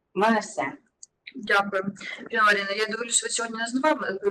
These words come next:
Speaker 2: Е, скажіть нам, хто у нас присутній?
Speaker 1: Так, Харківський обласний центр соціальних служб, там, де
Speaker 2: Дуже приємно.
Speaker 1: з цього приводу, що там виділявся.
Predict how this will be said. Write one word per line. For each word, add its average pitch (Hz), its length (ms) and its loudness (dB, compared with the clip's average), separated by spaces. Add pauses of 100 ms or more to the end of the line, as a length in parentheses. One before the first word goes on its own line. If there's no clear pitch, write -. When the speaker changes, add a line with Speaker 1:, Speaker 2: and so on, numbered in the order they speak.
Speaker 2:
Е, - 20 -12
скажіть 190 440 -8
нам, 170 100 -4
хто 196 180 -4
у - 20 -2
нас 175 200 -4
присутній? 190 540 -2
Speaker 1:
Так, - 160 -4
Харківський - 340 -4
обласний 226 380 -2
центр 208 300 -6
соціальних 196 580 2
служб, - 360 0
там, 214 160 4
де 196 220 0 (180)
Speaker 2:
Дуже 226 220 0
приємно. 175 500 -8
Speaker 1:
з 196 240 -8
цього 220 260 2 (100)
приводу, 196 440 -10
що 170 260 2 (680)
там 180 140 -2
виділявся. 165 680 2